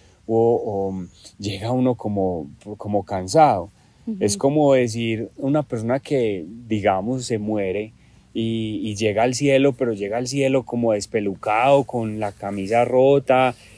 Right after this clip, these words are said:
Speaker 1: eh, y dice, "Uy, es que me viví la vida, fue
Speaker 2: Ujú.
Speaker 1: pucha, o sea, est-, estuve súper consciente". Eh, disfruté cada segundo, cada momento. Entonces,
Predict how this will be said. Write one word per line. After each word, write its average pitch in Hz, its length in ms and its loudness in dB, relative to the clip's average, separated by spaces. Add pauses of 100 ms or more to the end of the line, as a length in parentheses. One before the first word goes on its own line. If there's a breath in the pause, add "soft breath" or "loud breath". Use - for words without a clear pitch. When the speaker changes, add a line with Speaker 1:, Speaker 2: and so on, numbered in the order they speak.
Speaker 1:
eh, 110 220 4
y 110 140 0
dice, 110 300 0
"Uy, 139 340 2
es 110 120 -4
que 131 200 -2
me 120 240 -2
viví 113 260 0
la 127 220 0
vida, 135 420 4 (240)
fue 104 120 -4
Speaker 2:
Ujú. 101 100 -8
Speaker 1:
pucha, 139 340 2
o 107 80 2
sea, 117 340 2 (840)
est-, - 200 -14 (160)
estuve 135 400 6
súper 147 380 4
consciente". 117 720 0 (400 loud breath)
Eh, 110 440 4
disfruté 127 600 2
cada 143 280 2
segundo, 123 420 -2
cada 110 220 -2
momento. 120 460 -4
Entonces, 104 520 -6